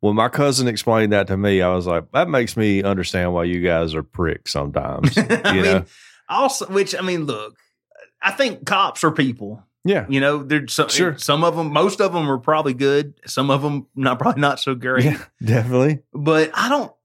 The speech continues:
Speaker 2: police officers typically don't deal with the best of society.
Speaker 1: No, not
Speaker 2: Like,
Speaker 1: at
Speaker 2: they're,
Speaker 1: all.
Speaker 2: they're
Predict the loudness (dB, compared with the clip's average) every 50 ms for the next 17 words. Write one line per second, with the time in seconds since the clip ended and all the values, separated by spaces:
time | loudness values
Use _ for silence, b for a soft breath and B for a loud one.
0 | -20 -20 -20 -20 -20 -12 -4 0 2 2 2 2 2 0 0 0 -2 -2 0 0
1 | 0 0 -2 0 2 2 2 2 0 -4 -4 -2 -2 -2 -2 -4 -4 -2 0 -2
2 | -2 -2 -6 -2 0 2 2 2 0 -2 -4 -4 -6 -6 -8 -8 -10 -10 -10 -6
3 | 0 0 0 2 0 -2 -6 -8 -10 -10 -10 -10 -8 -8 -8 -8 -4 -4 -4 -4
4 | -4 -6 -8 -6 -6 -4 -2 -2 -2 -2 -2 -2 -2 0 0 0 -2 -2 -2 -2
5 | -2 -2 -2 -2 -2 -2 0 0 0 -2 -2 -4 -6 -8 -4 -2 -2 -2 -2 -4
6 | -6 -10